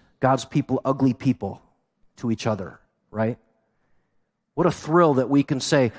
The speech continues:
the real unifying power in our gospel-centered church is this, that we all share a common dependence on Jesus, and we all k-, s-, share a equal access to the Father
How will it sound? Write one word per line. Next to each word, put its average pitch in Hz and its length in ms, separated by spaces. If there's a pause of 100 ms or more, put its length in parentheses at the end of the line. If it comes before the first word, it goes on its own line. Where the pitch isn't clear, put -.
(100)
the 139 100
real 175 380
unifying 151 680
power 143 460
in 143 220
our 131 100
gospel-centered 127 960
church 127 320
is 117 160
this, 113 260
that 120 140
we 131 160
all 139 300
share 135 280
a 127 60
common 131 420
dependence 165 800 (380)
on 127 180
Jesus, 160 580 (200)
and 131 120
we 131 100
all 135 240
k-, - 220
s-, - 240
share 139 440
a 120 100 (200)
equal 151 500
access 131 540
to 135 100
the 117 100
Father 117 480